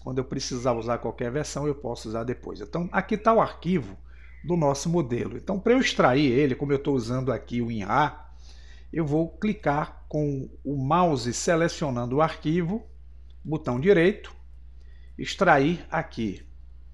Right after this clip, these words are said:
Veja que ele abre uma pasta aqui de texturas pertinentes ao projeto, que é o arquivo que ele criou,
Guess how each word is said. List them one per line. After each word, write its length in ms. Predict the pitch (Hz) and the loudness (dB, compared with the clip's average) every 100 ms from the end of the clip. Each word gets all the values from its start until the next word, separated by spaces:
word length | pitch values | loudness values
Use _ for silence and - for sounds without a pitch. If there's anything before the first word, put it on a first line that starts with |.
| - - - - - - - - - - - - - - - | -18 -18 -18 -18 -18 -18 -18 -18 -18 -18 -18 -18 -18 -16 -6
Veja 240 | 151 190 | 0 0
que 120 | 190 | 4
ele 220 | 240 233 - | 4 4 6
abre 300 | 170 214 185 | 6 6 6
uma 160 | 175 131 | 2 2
pasta 440 | 147 135 - 156 | 4 4 4 0
aqui 220 | 139 151 | 0 0
de 120 | 139 | 0
texturas 1120 | 139 190 - - 214 247 233 - - - - - | 4 4 4 -2 0 2 0 -2 -10 -12 -14 -2
pertinentes 1000 | 165 170 - 143 143 139 - - - - - | 2 2 0 0 0 -2 -6 -12 -14 -16 -2
ao 360 | 143 147 151 147 | 4 6 4 2
projeto, 1080 | - 151 147 123 131 196 208 - 120 104 - - - | -2 0 2 2 8 8 8 6 -6 -6 -10 -18 -6
que 80 | 143 | -2
é 60 | |
o 120 | 120 135 | 2 2
arquivo 640 | - - 165 202 175 208 | 0 -4 0 2 0 -2
que 180 | - 123 | -4 -4
ele 120 | 113 | -2
criou, 680 | - 190 156 165 247 - | 0 4 6 4 2 -6